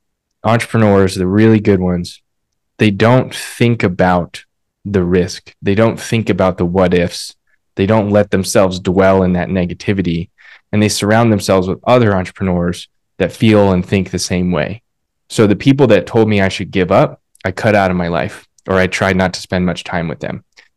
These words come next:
because I didn't agree with their opinion, and their opinion was really negative. The people that told me we should keep fighting,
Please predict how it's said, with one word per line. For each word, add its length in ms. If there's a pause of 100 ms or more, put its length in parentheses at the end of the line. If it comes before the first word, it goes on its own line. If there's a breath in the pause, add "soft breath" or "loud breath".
(120)
because 580 (720)
I 140
didn't 320
agree 400
with 180
their 140
opinion, 540
and 140
their 100
opinion 320
was 160
really 160
negative. 480 (760)
The 80
people 280
that 180
told 180
me 300 (260)
we 140
should 160
keep 200
fighting, 500